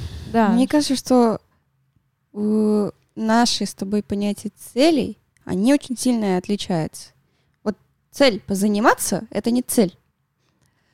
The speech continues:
Speaker 1: Это задача, хорошо,
Speaker 2: Мгм.
Speaker 1: зануда. <laughs> Ну, это просто, э, я, я говорю, что это зануда, это так, потому что обычно объясняют в этих, э, в дипломах как раз-таки, что вот есть цель, а у вас есть задача, ну окей.
Speaker 2: Не, ну опять, ну, да,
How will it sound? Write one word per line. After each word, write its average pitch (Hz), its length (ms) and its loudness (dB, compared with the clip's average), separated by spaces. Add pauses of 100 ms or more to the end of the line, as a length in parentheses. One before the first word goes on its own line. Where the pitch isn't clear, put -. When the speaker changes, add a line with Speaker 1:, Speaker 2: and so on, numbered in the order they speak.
(760)
Speaker 1:
Это 226 240 2
задача, 185 680 0
хорошо, 214 560 0
Speaker 2:
Мгм. 233 300 4
Speaker 1:
зануда. 185 500 0 (240)
<laughs> 359 520 0
Ну, 269 60 0
это 294 220 -2
просто, 262 320 -4
э, 208 420 -2
я, 208 140 -6 (220)
я 214 120 2
говорю, 220 140 0
что 233 140 -4
это 208 100 -4
зануда, 262 280 2
это 214 120 -4
так, 214 160 -4
потому 202 260 -4
что - 160 -6
обычно 190 340 -4
объясняют 185 440 -4
в 196 40 -4
этих, 180 300 -6 (380)
э, 190 140 2
в 196 80 0
дипломах 226 420 4
как - 140 -4
раз-таки, 190 360 2
что 196 160 0
вот 190 140 2
есть 262 280 2
цель, 403 300 6
а 269 60 8
у 247 40 6
вас 302 160 6
есть 285 160 4
задача, 185 480 2
ну 247 160 -4
окей. 190 240 -6
Speaker 2:
Не, 269 180 4
ну 240 160 2
опять, 220 420 -4 (120)
ну, 220 380 -6 (140)
да, 190 520 -6